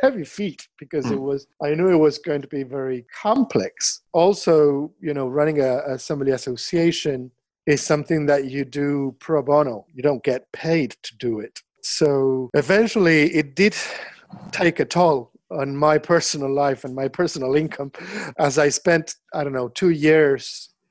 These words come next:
Speaker 1: working almost full time organizing this competition. But, you know, at the end of the day, it paid off. It, it worked out. People were happy with the competition. And, you know, all of a sudden I was thrown into the following challenge, which was,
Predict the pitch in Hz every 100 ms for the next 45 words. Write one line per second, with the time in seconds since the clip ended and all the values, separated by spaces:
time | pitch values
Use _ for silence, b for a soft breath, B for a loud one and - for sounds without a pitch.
0 | _ 135 143 143 143 139 139 135 - 151
1 | 143 135 - 151 135 127 123 120 b b
2 | b b b _ 156 147 147 143 135 135
3 | 135 - 151 135 143 175 175 147 131 156
4 | _ _ _ 180 233 233 233 - - -
5 | - _ _ 277 208 175 170 196 196 180
6 | 185 190 160 - 175 156 170 147 123 117
7 | 156 127 143 147 - 165 170 170 143 -
8 | 131 123 127 123 110 - 147 151 135 131
9 | 120 117 123 120 123 117 - 143 - 170
10 | 147 123 127 120 175 156 147 147 170 170
11 | 160 - 180 180 180 180 156 156 160 156
12 | 139 - - 160 170 170 165 165 - 165
13 | 165 185 180 156 139 147 135 156 156 151
14 | 143 - 151 147 135 - -